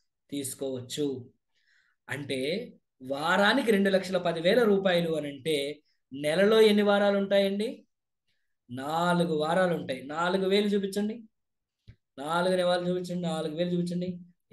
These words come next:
ఎస్, ఎస్, ఎస్. కానీ కొంతమంది చూడట్లేదు, చూపించట్లేదు. Yes, yes, yes. Okay, okay, thank you, thank you. Yes, ఏం లేదు, కనెక్ట్ అయ్యి ఉన్నారని అనుకోవటం కోసం. మీరు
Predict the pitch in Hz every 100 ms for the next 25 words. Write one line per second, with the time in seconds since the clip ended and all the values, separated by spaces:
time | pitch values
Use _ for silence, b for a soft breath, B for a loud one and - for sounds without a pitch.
0 | 127 143 139 139 143 143 139 139 131 -
1 | _ _ _ _ _ _ 160 160 160 170
2 | 175 180 175 160 135 127 143 147 143 127
3 | 127 113 117 127 139 127 120 135 131 120
4 | 131 120 - _ _ _ _ - 143 147
5 | 139 135 135 143 147 139 139 143 160 156
6 | 151 147 156 156 151 147 - _ _ _
7 | - 131 135 - _ _ - 139 196 196
8 | 185 180 139 151 - 190 180 180 165 151
9 | 156 175 170 _ _ _ _ 135 147 156
10 | 143 143 135 127 127 117 _ _ b b
11 | b 147 160 165